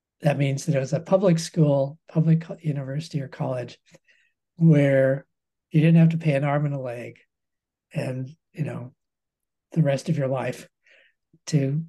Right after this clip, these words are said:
go and learn to be an artist. It was a wonderful institution. It was founded by, uh,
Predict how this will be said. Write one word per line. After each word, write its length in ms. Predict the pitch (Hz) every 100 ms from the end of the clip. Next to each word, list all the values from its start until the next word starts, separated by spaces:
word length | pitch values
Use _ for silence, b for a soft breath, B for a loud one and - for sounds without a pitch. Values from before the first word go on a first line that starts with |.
| _ -
go 200 | 156 147
and 120 | 139
learn 180 | 135 139
to 80 |
be 120 | 131 127
an 100 | 135
artist. 360 | 143 135 -
It 40 | 131
was 120 | 135
a 60 |
wonderful 440 | 123 135 151 - 135
institution. 680 | 131 - 160 156 - 139 127
It 80 |
was 140 | 123 127
founded 480 | 135 131 135 139 165 b b b b b _ _
by, 320 | 135 131 127
uh, 200 | 123 123